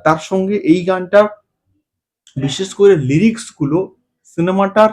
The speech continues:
সঙ্গে যথার্থভাবে কিন্তু যাচ্ছে কোথাও গিয়ে। So তোমরা এই গানটা চাইলে কিন্তু শুনতেই পারো এবং, আহ, তোমরা just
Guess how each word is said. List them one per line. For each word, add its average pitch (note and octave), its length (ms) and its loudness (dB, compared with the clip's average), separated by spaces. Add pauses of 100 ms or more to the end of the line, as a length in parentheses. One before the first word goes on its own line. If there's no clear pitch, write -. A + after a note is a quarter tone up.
সঙ্গে F#3 440 -4 (320)
যথার্থভাবে E3+ 840 -2
কিন্তু E3+ 260 -8
যাচ্ছে B2+ 540 -6
কোথাও A#2 340 -6
গিয়ে। G#2 260 -14 (680)
So G3 100 2
তোমরা G3 420 2
এই F3 180 -2
গানটা E3+ 500 0 (140)
চাইলে D#3 280 0
কিন্তু F#3 200 -2
শুনতেই D3+ 500 -2
পারো F#3 380 0 (440)
এবং, C#3+ 680 2
আহ, A#2 300 0
তোমরা D3 480 2 (100)
just E3 200 -4